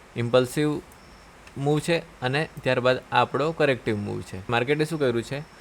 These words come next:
તો કરેક્ટિવ પેટર્ન બનાવેલી છે. માર્કેટે ફિફ્ટી પર્સન્ટની નીચે મૂવ કરીને આવી રીતે ટ્રેડરને શું કરતું છે? ઇન્ડ્યુસમેન્ટનો મતલબ થાય છે કે લોકોને,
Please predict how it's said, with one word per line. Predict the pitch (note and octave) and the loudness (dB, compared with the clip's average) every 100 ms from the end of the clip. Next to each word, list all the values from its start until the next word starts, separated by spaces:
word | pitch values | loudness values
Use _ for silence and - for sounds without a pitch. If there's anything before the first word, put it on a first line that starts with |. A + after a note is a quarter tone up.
| - - | -16 -2
તો | D#3+ | 4
કરેક્ટિવ | D3 C#3+ D3+ D#3+ D3 | 6 6 4 2 2
પેટર્ન | B2 C#3 B2+ | 2 2 0
બનાવેલી | B2+ A2+ G#2+ | 2 2 0
છે. | G2+ | -2
માર્કેટે | A2 A2 A#2 C3+ | -2 -2 0 -2
ફિફ્ટી | C3 B2 C3+ | -2 -2 -2
પર્સન્ટની | B2 C#3 C#3 C3 | -2 -2 -4 -4
નીચે | A#2 A2+ C3+ D#3+ - - B2+ | -4 -4 -4 -6 -8 -14 -4
મૂવ | C3 | -2
કરીને | B2+ B2+ B2 C3+ D#3 - | 2 2 2 -2 -6 -4
આવી | B2 B2+ | 0 0
રીતે | B2+ D3 D#3+ - - - - - - - - | 0 -2 -6 -14 -20 -20 -20 -20 -20 -20 -4
ટ્રેડરને | C3 C3+ D#3+ E3+ F3 | 0 4 4 4 2
શું | F#3+ | 2
કરતું | F3 B2 A#2+ | 2 2 -2
છે? | C#3 B2 | -4 -4
ઇન્ડ્યુસમેન્ટનો | B2 D3 E3 E3 D#3 D#3+ D#3+ D3 | 2 4 4 2 -2 -2 -2 0
મતલબ | D3+ B2 C3+ C3+ - | 0 -2 -2 -2 -2
થાય | C3 B2+ | -2 -2
છે | - - C#3 D#3+ - - - - - | -6 -6 -6 -6 -12 -20 -20 -8 2
કે | D#3 E3+ - - - | 4 4 0 -16 -6
લોકોને, | B2+ B2+ B2 C#3 C#3 C#3 E3 | 2 4 4 4 2 2 0